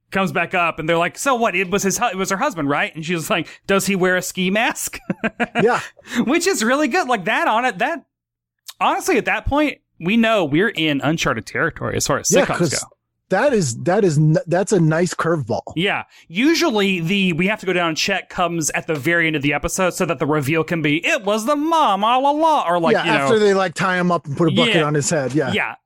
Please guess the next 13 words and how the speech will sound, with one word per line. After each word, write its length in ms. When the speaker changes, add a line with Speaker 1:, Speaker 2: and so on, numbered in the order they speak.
Speaker 1:
And 260
this 160
is 80
like, 120
no, 200
there 200
is 140
actual 400
menace 580
and 280
danger 560
afoot. 380
Speaker 2:
Yeah. 200